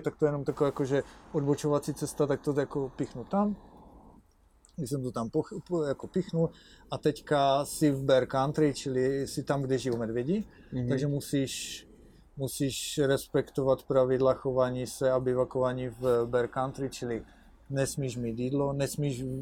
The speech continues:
Speaker 1: působit žádné pachy,
Speaker 2: Mhm.
Speaker 1: jo. A, a, a to jídlo dej někam co nejdál a, a, a žádné otevřené jídlo u sebe. Prostě to je jako úplně nejzásadnější. No a pak samozřejmě u sebe pořád máš ten bear spray, ten jako,
Speaker 2: Mhm.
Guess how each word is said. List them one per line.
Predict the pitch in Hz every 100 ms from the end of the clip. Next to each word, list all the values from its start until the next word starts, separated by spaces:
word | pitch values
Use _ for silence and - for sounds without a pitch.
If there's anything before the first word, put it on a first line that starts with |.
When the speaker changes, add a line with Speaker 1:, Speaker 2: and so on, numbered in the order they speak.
| 160 - - - -
Speaker 1:
působit | 175 160 165 143 127
žádné | 131 127 117
pachy, | 113 - 156 220 - 123
Speaker 2:
Mhm. | 117 127 143
Speaker 1:
jo. | 113 113 185 - - - - - - 143
A, | 123 123 123 123 120 120 123 123 _ -
a, | 147 139 -
a | 147 135
to | 151 139
jídlo | 135 139 139
dej | 135 135 135
někam | 131 135 131 127
co | - 131 123
nejdál | 123 127 139 151 156 156 - - - - _ _
a, | 135 127 123 123 123 123 123 131 - _ _ -
a, | 151 151 175
a | 147 139
žádné | 120 143 143 143
otevřené | 131 131 131 123
jídlo | 120 113
u |
sebe. | - 113
Prostě | 107 139 -
to | 156
je |
jako | 135 160 170
úplně | 156 156 135
nejzásadnější. | 131 131 131 151 143 151 - 160
No | 160 147
a |
pak | 151 139
samozřejmě | 151 143 139 139
u | 135
sebe | - 139 127
pořád | 135 131 127
máš | 123
ten | 139 127
bear | 123 113
spray, | - 123 120
ten | 131 123 123
jako, | 120 131 123 120
Speaker 2:
Mhm. | 131